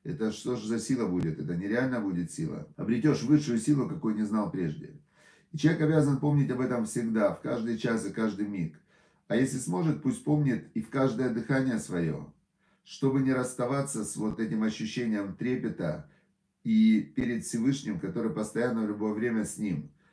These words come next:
То есть получается какая вещь? Вот у человека есть его фильтры, его желания, что двигает человеком по жизни. Его желания, а, значит, его мысли. Человек, а, обычный, когда он думает, что он, э,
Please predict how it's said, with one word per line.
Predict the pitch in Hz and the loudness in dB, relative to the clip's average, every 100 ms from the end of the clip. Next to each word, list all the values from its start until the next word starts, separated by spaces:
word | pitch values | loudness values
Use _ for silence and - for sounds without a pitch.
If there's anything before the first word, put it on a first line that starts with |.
| _ _ | _ _
То | - | -6
есть | 82 | -4
получается | - - 143 139 - | -4 0 0 0 -2
какая | - - 117 101 | -6 -2 0 2
вещь? | 78 - - - | -2 -6 -14 -8
Вот | 107 147 147 | -2 0 0
у | |
человека | 113 127 120 | 0 -2 0
есть | 117 113 - | 0 -2 -2
его | 110 107 | -4 -2
фильтры, | - 113 - 80 | -2 -4 -4 -4
его | 90 113 | -2 -2
желания, | 104 101 107 135 139 139 135 _ _ | 0 2 2 0 0 -2 -4 _ _
что | - 139 | -6 -2
двигает | 123 123 107 87 | 0 0 0 0
человеком | 95 82 80 | -2 -2 -4
по | 82 | -4
жизни. | 76 73 76 | -4 -4 -2
Его | 135 147 | -2 0
желания, | 131 151 160 151 143 131 - _ _ _ | 0 0 0 2 0 -2 -6 _ _ _
а, | - 95 | -8 -6
значит, | 107 110 - - | -2 -2 -2 -4
его | 123 135 | 0 0
мысли. | 120 107 - - | 2 0 -4 -6
Человек, | - 139 143 | 0 0 0
а, | 127 117 113 104 - _ | 0 2 2 0 -8 _
обычный, | - 127 - - 113 | -4 0 -2 -2 -2
когда | 110 113 | 0 0
он | 117 | 0
думает, | 120 117 107 | 0 0 -2
что | 85 - 98 - - _ - | -2 -2 -2 -4 -14 _ -4
он, | 117 113 | 0 2
э, | 113 107 101 | 2 2 0